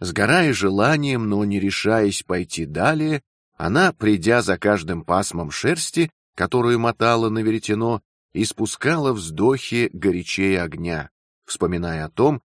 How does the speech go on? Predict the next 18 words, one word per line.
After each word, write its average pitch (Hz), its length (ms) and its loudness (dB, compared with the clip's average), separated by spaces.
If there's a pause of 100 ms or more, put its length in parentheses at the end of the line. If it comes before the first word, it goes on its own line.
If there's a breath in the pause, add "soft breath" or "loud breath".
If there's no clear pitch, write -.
(140)
кто 151 300 4
дал 113 320 2
ей 101 240 -2
его 85 340 -6
намотать. 82 680 -8 (540)
Тот, 175 420 0
с 95 140 -4
другой 98 340 2
стороны, 92 380 -2
обнаружил 98 760 0
большое 95 540 2
рвение, 98 560 0 (380)
чтобы 98 300 0
хорошенько 104 640 0
пряли 101 380 0
шерсть 95 440 -2
его 95 220 -2
хозяина, 113 720 -2